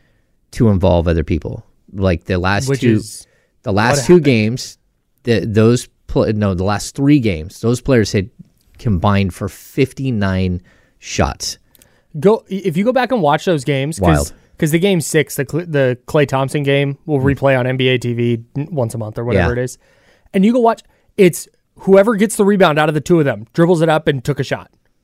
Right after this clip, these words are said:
Speaker 2: That's just, that was their offense.
Speaker 1: Yeah.
Speaker 2: That's a valid question.
Speaker 1: It was a valid question, and,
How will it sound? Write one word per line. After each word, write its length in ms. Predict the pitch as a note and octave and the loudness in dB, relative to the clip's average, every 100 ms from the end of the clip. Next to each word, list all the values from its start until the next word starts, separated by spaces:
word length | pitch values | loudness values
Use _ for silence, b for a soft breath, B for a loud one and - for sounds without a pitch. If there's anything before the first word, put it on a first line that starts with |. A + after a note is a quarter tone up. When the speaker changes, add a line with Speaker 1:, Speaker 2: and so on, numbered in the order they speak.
| _ _ | _ _
Speaker 2:
That's 220 | E3 D3 | 0 2
just, 320 | F3 D3+ - - _ _ _ _ _ | 2 0 0 -16 _ _ _ _ _
that 180 | C#3+ D#3+ | -4 -2
was 100 | E3+ | 0
their 140 | D3+ B2+ | 0 -2
offense. 420 | G2+ _ _ - _ _ | -4 _ _ -20 _ _
Speaker 1:
Yeah. 180 | G2 E2+ | -4 0
Speaker 2:
That's 180 | F#3+ F#3+ | 0 0
a 60 | D3 | -2
valid 400 | B2+ D#3+ D3+ C3 | 2 2 2 -4
question. 400 | A#2+ - - _ _ _ _ _ _ | -10 -16 -20 _ _ _ _ _ _
Speaker 1:
It 60 | F3 | 2
was 120 | G3 | 4
a 40 | D#3 | 6
valid 320 | E3+ F#3 F3 | 6 6 4
question, 360 | E3+ D#3+ D3+ C3+ | 4 2 0 -4
and, 440 | - C3+ A#2 A2 | 0 0 0 -2